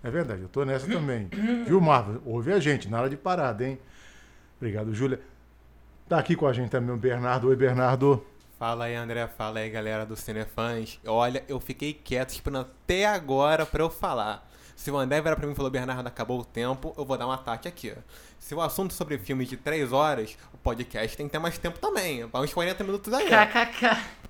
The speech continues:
Speaker 1: É, não vai chegar a três horas, mas bem perto, hein?
Speaker 2: <laughs>
Speaker 1: Talvez cinquenta e oito segundos não chegue.
Speaker 2: <laughs>
Speaker 1: Mas, Bernardo, nesse assunto, você acha que três horas hoje em dia, na economia que nós estamos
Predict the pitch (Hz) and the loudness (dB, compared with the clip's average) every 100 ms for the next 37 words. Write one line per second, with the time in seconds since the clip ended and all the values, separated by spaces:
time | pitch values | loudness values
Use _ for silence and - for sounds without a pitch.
0 | - - - 156 151 208 220 190 233 254 | -20 -20 -6 -4 -2 0 6 8 8 8
1 | 202 220 233 214 143 156 135 135 156 139 | 10 10 12 10 12 10 10 6 2 6
2 | 202 180 151 120 - 131 131 427 - - | 6 10 8 8 4 -2 -2 -4 -2 -2
3 | - - 180 170 214 220 175 202 202 190 | -2 4 8 10 8 8 4 4 6 4
4 | 180 185 143 156 123 135 131 139 123 - | 4 0 2 0 0 -6 -4 0 0 4
5 | 233 - 165 143 - - - - - 185 | 4 4 2 -4 -8 -20 -20 -14 -4 4
6 | 233 175 139 139 - 233 - 190 185 208 | 4 4 2 -2 -10 -14 -14 -4 4 4
7 | 214 196 - 131 113 160 - 175 131 - | 6 2 4 2 2 0 2 2 2 -2
8 | 110 117 110 104 - - - - - - | -8 -6 -6 -8 -14 -20 -20 -20 -20 -20
9 | - - - 196 196 151 131 143 120 139 | -20 -20 -2 6 6 6 6 6 4 0
10 | 127 120 101 101 92 82 - - - - | -4 -6 -6 -6 -8 -12 -20 -20 -20 -20
11 | - - _ _ - - - 120 117 135 | -20 -20 _ _ -20 -18 -8 -4 0 0
12 | 120 127 131 123 120 - 127 127 120 104 | 0 -4 -6 -8 -10 -10 -10 -10 -10 -12